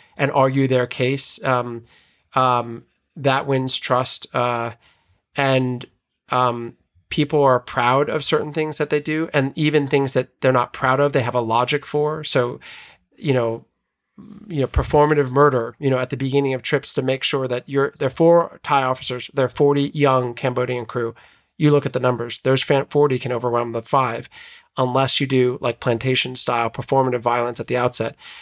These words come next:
You beat the hell out of a guy or you kill a guy and everyone's scared. And then you have a bosun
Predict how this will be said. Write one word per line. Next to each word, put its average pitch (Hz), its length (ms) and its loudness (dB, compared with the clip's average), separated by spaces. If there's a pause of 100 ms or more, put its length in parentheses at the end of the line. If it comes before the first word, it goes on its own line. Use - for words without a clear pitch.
(160)
You 123 120 -6
beat 135 200 0
the 135 60 0
hell 127 200 2
out 123 100 2
of 120 80 -2
a 123 60 -4
guy 120 360 -4
or 123 140 0
you 120 140 -4
kill 151 240 2
a 127 40 2
guy 120 360 -4 (260)
and 135 100 2
everyone's 131 380 2
scared. 120 500 -4
And 131 140 0
then 135 140 2
you 135 100 2
have 120 220 -2
a 123 60 0
bosun 143 580 2